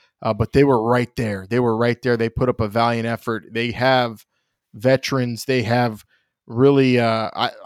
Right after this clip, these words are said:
I mean, good football players who will go out and play in big games and give it their all. So credit to them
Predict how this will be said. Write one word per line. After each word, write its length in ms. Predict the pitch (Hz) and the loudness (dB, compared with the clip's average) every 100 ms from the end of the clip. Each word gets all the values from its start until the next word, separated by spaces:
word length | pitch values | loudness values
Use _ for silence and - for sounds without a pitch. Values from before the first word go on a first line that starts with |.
| - - _ - | -20 -20 _ -14
I 40 | |
mean, 280 | 120 127 117 - | -10 -10 -10 0
good 180 | 165 | 2
football 440 | 175 170 190 165 135 | 2 0 2 2 2
players 480 | - 127 113 107 - | 0 0 2 0 -2
who 320 | 127 127 120 | 0 0 -2
will 120 | 123 | -2
go 180 | 117 123 | 2 4
out 180 | 139 147 | 4 2
and 120 | 131 | -2
play 420 | - 131 139 139 - _ _ _ _ | -2 2 2 0 -8 _ _ _ _
in 200 | 131 135 | -4 0
big 260 | 127 143 117 | 0 0 0
games 440 | 127 151 143 120 | 0 0 -2 -2
and 200 | 120 117 | -4 -2
give 160 | 120 127 | 0 0
it 100 | - | 2
their 200 | 117 123 | 4 6
all. 260 | 160 156 | 6 4
So 260 | - 127 113 | 0 -4 -4
credit 340 | - 143 143 - | 0 0 0 -2
to 100 | 123 | 0
them 340 | 143 139 117 | 2 0 -2